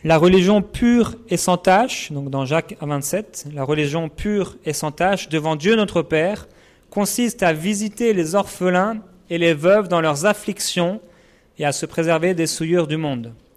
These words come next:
Donc si on va visiter les orphelins et les veuves de ce monde, ça ne va pas être sans rien, bien sûr. Hein, Jésus en a parlé, ou, euh, je sais plus, dans, pardon, dans le Nouveau Testament, où tu vas pas dire, euh,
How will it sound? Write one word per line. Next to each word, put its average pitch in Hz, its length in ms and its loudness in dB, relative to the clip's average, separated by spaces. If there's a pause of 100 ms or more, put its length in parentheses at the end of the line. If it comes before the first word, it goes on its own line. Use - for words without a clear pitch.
(580)
Donc 139 120 -6
si - 140 -4
on 190 120 2
va 185 120 6
visiter 175 380 0
les 160 140 0
orphelins 170 480 -2
et 147 120 -6
les 143 140 0
veuves 151 300 0
de 131 80 -8
ce 135 160 -8
monde, 175 340 -4
ça 147 200 -4
ne 139 180 -8
va 131 140 -4
pas 151 180 -2
être 143 200 -6
sans 123 280 -4
rien, 147 280 0
bien 139 160 -4
sûr. 160 440 -4 (640)
Hein, 123 140 -6
Jésus 123 280 -6
en 120 80 -6
a 117 100 -6
parlé, 123 360 -2
ou, 120 260 -4
euh, 120 140 -12
je 123 120 -18
sais 117 140 -10
plus, 135 140 -8
dans, 123 240 -8
pardon, 131 260 -6
dans 123 100 -6
le 123 60 -6
Nouveau 123 160 -6
Testament, 131 560 -4
où 117 80 -8
tu 120 120 -14
vas 123 100 -4
pas 127 140 -6
dire, 127 240 -4
euh, 113 100 -4